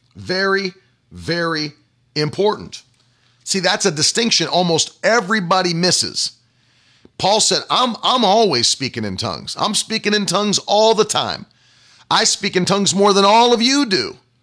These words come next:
But when I'm in church," so what does that mean? It means what he was referring to just then is when he's not in church. He's talking about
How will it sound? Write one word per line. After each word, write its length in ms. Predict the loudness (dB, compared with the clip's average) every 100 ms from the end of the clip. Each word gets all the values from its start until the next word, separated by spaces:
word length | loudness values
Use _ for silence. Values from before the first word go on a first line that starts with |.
| _ _ _ _ 0
But 340 | 2 2 0
when 180 | 2 2
I'm 180 | 2 0
in 180 | 0
church," 680 | 0 2 2 2 -2 -8 -8
so 160 | -2 2
what 80 | 2
does 100 | 2
that 160 | 0
mean? 340 | -2 -4 -4 -10 -20 -20 -8
It 140 | -4 0
means 220 | 0 0
what 140 | 0
he 60 | 2
was 180 | 0 0
referring 380 | -2 0 0 0
to 140 | -2
just 300 | 0 0 0
then 180 | 0 2
is 140 | 2
when 160 | 0 0
he's 120 | 0
not 240 | -2 -2 -2
in 140 | -2
church. 460 | -4 -6 -8 -10 -12 _ _ _ _ _ _ -6
He's 220 | -2 -2
talking 340 | -2 -2 -2
about 400 | -4 -2 -2 -4